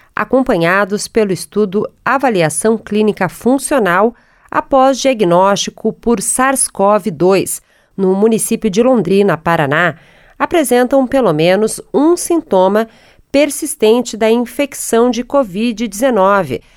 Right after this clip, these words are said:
após seis meses. Esse é um dos resultados preliminares do projeto em execução desde outubro de dois mil e vinte e que passa pela fase de coleta de dados,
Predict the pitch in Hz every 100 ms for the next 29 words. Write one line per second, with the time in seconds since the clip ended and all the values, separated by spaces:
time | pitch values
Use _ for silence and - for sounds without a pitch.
0 | _ - 170 - 220 233 233 - 285 311
1 | - 143 117 - - - - _ _ _
2 | _ - 196 190 - - - 185 208 220
3 | 220 240 247 233 220 214 226 - - 220
4 | 262 294 302 196 165 185 190 185 147 139
5 | 139 131 160 170 170 160 - - 214 262
6 | 185 147 160 - - 170 170 151 _ _
7 | - 170 214 240 233 233 - 233 214 220
8 | 220 233 240 240 269 269 208 202 190 -
9 | - _ _ - 254 339 - 233 233 -
10 | 247 247 196 165 196 202 214 190 226 247
11 | 208 208 220 220 233 233 156 107 - -
12 | -